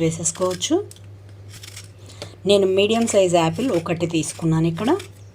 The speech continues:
ఇదైతే పిల్లలకి, పెద్దవాళ్ళకి అందరికీ మంచిదేనండి. బీట్రూట్ జ్యూస్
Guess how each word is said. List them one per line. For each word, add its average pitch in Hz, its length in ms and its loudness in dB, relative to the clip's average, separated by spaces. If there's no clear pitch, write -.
ఇదైతే 190 340 6
పిల్లలకి, 185 460 4
పెద్దవాళ్ళకి 175 500 2
అందరికీ 180 440 2
మంచిదేనండి. 165 640 2
బీట్రూట్ 226 440 2
జ్యూస్ 185 320 2